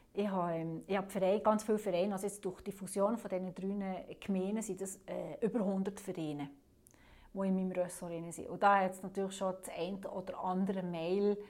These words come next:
wo ich denke, "Mamma mia", da, so kleinliches Zeug, oder? Und da muss man dann schon aufpassen, dass man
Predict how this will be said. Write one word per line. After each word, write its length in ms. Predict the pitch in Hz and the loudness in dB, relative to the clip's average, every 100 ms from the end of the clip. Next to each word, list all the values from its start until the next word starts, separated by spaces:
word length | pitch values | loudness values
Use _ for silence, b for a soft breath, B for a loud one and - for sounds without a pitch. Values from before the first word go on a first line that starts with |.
| B B B B - | B B B B -10
wo 60 | 175 | -6
ich 120 | 180 | -6
denke, 260 | 180 180 175 165 165 | -6 -8 -8 -8 -6
"Mamma 480 | 180 196 180 170 170 | -2 -2 -2 -4 -6
mia", 340 | 175 180 180 165 B B - | -6 -6 -8 -14 B B -6
da, 100 | 196 190 202 | -4 -4 -2
so 280 | 220 202 - | 4 4 4
kleinliches 680 | - 190 196 214 214 - - | 4 6 6 4 0 -4 0
Zeug, 420 | 233 190 165 - | 2 4 0 -4
oder? 340 | 165 165 196 - | -4 -2 -4 -4
Und 240 | 190 185 - | -4 -4 0
da 120 | 190 196 | 2 4
muss 260 | 202 190 | 2 0
man 160 | 185 175 | -4 -2
dann 160 | 190 | -2
schon 360 | 190 202 196 202 B B - | 0 2 4 4 B B -4
aufpassen, 560 | 208 - 214 202 202 190 | -4 6 10 10 8 0
dass 160 | 196 196 | -2 0
man 180 | 185 | -2